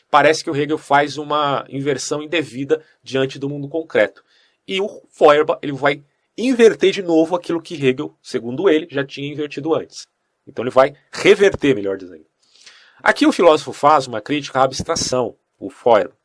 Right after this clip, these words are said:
como sendo uma fuga do homem real, do homem de carne e osso, é, e nesse quesito havia um, um, digamos assim, um vício, um defeito no método do Hegel, porque ele estava transformando os entes particulares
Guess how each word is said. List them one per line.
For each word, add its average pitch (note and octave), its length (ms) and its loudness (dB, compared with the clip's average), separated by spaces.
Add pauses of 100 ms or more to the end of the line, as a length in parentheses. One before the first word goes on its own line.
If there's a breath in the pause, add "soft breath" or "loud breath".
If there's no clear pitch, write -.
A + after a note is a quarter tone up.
(400 soft breath)
como G#3 180 0
sendo G3 300 0
uma F#3+ 140 0
fuga A#3 500 -4
do D#3 100 0
homem C#3+ 200 0
real, A2+ 420 -4 (640)
do A#2 80 -2
homem A#2 200 0
de G2+ 80 -12
carne A#2 260 4
e - 20 0
osso, C3 380 2 (920)
é, G2 640 -4 (100)
e A#2 80 -6
nesse C#3+ 220 2
quesito C#3+ 380 2
havia B2+ 260 2
um, A#2 160 -10 (300)
um, F#2 40 -16
digamos G#2+ 280 -6
assim, A2+ 120 -10
um B2+ 60 -8
vício, G#2 480 -8
um G#2+ 80 -14
defeito C#3 720 -2 (260)
no G#2+ 120 -12
método A2+ 420 -4
do G2 140 -10 (100)
Hegel, C3+ 340 0 (460 soft breath)
porque - 180 -10
ele C3 100 0
estava C3+ 220 2
transformando C#3 460 -2
os A#2 160 -6
entes G3 340 -4
particulares C3 1040 0